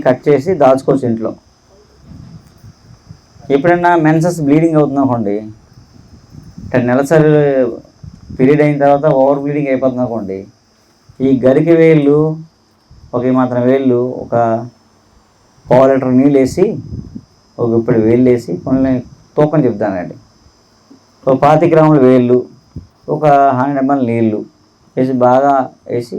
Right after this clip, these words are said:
కొంచెం బెల్లం వేసి మరగబెట్టాలి. అది ముందు మరగబెట్టి బాగా వడపోసుకొని, కొంచెం బెల్లం, కొంచెం తులసి రసం, లేదా ఉట్టి ఇంకేం వద్దు, only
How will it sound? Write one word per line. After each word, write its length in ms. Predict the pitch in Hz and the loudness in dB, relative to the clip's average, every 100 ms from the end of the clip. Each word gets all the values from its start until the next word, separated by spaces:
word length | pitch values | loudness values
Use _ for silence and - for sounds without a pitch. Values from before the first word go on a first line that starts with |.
| 180 | -6
కొంచెం 200 | 131 113 113 | -6 -4 -2
బెల్లం 240 | 120 135 131 | -2 0 -2
వేసి 160 | 135 135 | -4 -2
మరగబెట్టాలి. 480 | 123 120 101 - - _ _ _ _ | 0 -2 -4 -8 -18 _ _ _ _
అది 160 | 127 127 | -4 0
ముందు 140 | 131 143 135 | 0 0 2
మరగబెట్టి 340 | 143 147 147 135 | 2 0 0 0
బాగా 220 | 127 147 113 - _ _ - - - | 0 0 -4 -10 _ _ -20 -14 -4
వడపోసుకొని, 520 | 131 139 143 135 170 147 | -2 0 -4 -4 -6 -4
కొంచెం 220 | 139 147 123 | -4 -4 -2
బెల్లం, 280 | 123 135 135 - - | 0 0 -6 -14 -6
కొంచెం 300 | 139 139 165 160 | -2 -2 -4 -2
తులసి 220 | 139 123 123 | -2 0 -2
రసం, 200 | 120 - | -4 -8
లేదా 160 | 143 147 | -6 -4
ఉట్టి 160 | 131 151 123 | -2 -2 0
ఇంకేం 260 | 131 135 135 | 0 0 -2
వద్దు, 180 | 101 90 - - - 110 110 | -4 -12 -18 -20 -18 -8 -4
only 320 | 123 131 147 | -2 -2 -4